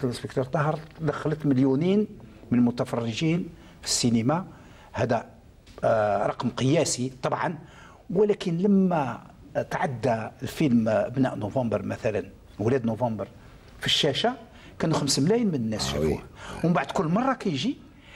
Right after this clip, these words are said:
Speaker 1: يعاود خمسة ملايين.
Speaker 2: آه،
Speaker 1: إذا نقدر نقول باللي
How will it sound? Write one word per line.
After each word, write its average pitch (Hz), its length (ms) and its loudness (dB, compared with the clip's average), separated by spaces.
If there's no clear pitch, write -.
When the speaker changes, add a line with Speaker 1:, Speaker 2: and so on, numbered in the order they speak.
Speaker 1:
يعاود 185 260 0
خمسة 175 280 0
ملايين. 123 320 0
Speaker 2:
آه، - 40 -10
Speaker 1:
إذا 190 220 4
نقدر 180 400 0
نقول 156 320 0
باللي 113 540 -4